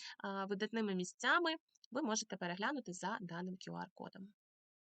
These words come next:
Отже, діти, давайте зробимо такий узагальнюючий висновок.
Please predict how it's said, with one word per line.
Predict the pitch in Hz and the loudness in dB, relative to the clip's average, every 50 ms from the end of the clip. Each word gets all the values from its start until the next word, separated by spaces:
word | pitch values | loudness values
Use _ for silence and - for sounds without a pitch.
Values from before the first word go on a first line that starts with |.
| _ _ _ _ - | _ _ _ _ 4
Отже, | - 311 494 - - 269 | 6 6 6 6 4 4
діти, | 202 233 320 - 302 | 4 4 4 4 4
давайте | 202 202 190 220 269 285 247 | 4 8 8 8 8 8 6
зробимо | 190 185 208 226 226 202 190 | 2 2 2 2 4 2 2
такий | 185 185 - 214 240 | 2 2 2 2 2
узагальнюючий | - 214 190 190 175 180 196 208 226 220 208 202 - 208 190 | 2 2 0 2 2 2 2 2 4 2 0 0 -2 -2 0
висновок. | 196 175 - - 185 190 | 0 0 -2 -4 -8 -12